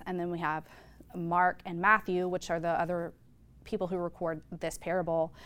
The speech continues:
They could have written down the version that they liked best. There's nothing to indicate that Jesus only said this one time. Um, again, parables were teaching methods that they used a lot, and good storytellers tell their stories in ways that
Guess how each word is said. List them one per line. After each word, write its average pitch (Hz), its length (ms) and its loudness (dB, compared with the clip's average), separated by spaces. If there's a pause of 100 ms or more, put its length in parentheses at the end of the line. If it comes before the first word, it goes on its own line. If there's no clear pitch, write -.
(420)
They 180 520 4
could 208 140 2
have 185 140 0
written 185 180 0
down 170 580 4 (1000)
the 214 140 2
version 226 280 8
that 254 80 8
they 254 100 8
liked 233 200 8
best. - 500 4
There's 220 140 6
nothing 240 240 4
to 214 120 6
indicate 208 320 4
that 190 100 2
Jesus 190 260 -2
only 190 180 0
said 170 180 2
this 170 160 -2
one 156 100 -4
time. - 320 -8 (540)
Um, 180 260 0 (300)
again, 175 300 2 (140)
parables 175 380 0
were 170 260 -2
teaching 180 360 -4
methods 165 360 -2
that 165 120 -10
they 165 80 -2
used 170 240 -2
a 147 60 -4
lot, 160 340 0
and 165 240 -6
good 170 220 -4 (100)
storytellers 175 760 -2
tell 170 200 -4
their 180 120 -2
stories 175 600 -2 (380)
in 185 140 -2
ways 180 280 2
that 165 400 6